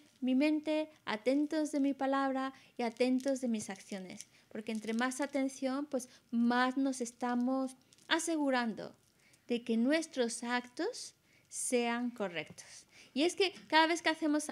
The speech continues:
actos correctos, acciones buenas, esas van a traer un resultado favorable para nosotros. Y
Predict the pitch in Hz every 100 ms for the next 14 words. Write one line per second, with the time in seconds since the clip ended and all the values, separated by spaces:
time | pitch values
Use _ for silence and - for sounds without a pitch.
0 | - 262 254 285 277 - - 240 247 247
1 | 254 247 240 220 - 277 269 262 233 240
2 | 233 233 240 311 339 320 302 311 302 277
3 | 277 277 254 254 233 262 254 254 269 -
4 | _ - 254 233 240 247 247 240 226 220
5 | 214 - 370 403 254 - - _ _ -
6 | - - - - 285 294 294